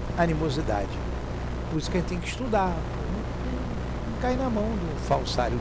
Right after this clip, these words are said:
desse. Aqui mesmo a gente vê aí, a gente falou, tem um médium aí que, se bobear, ele vai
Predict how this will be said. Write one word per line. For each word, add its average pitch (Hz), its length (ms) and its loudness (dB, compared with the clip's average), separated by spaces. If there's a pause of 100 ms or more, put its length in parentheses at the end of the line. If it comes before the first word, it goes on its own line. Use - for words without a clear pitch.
desse. 95 260 -2 (960)
Aqui 131 260 0
mesmo 262 240 2
a 247 40 0
gente 262 260 0
vê 226 220 6
aí, 175 160 4
a 131 120 -2
gente - 120 -2
falou, 208 360 2
tem - 720 -2
um 196 40 4
médium 180 420 6
aí 196 360 4
que, 254 420 2 (1080)
se 139 80 0
bobear, 151 500 4
ele 180 100 2
vai 180 160 0